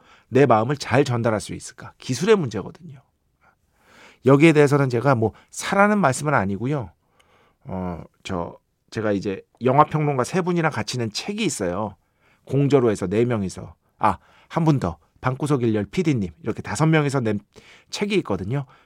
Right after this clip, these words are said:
거기에 저하고 그 같이 참여한 김도훈 씨가 각각 그 글쓰기의 방법론에 대해서, 저만의 방법론, 이런 거에 대해서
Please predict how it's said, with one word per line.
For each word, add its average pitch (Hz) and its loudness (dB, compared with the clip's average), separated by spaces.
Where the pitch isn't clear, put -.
거기에 120 0
저하고 127 2
그 113 -12
같이 131 -4
참여한 135 0
김도훈 147 4
씨가 123 -4
각각 107 -2
그 90 -12
글쓰기의 156 2
방법론에 151 0
대해서, 101 -2
저만의 143 2
방법론, 104 -4
이런 127 0
거에 123 4
대해서 104 -2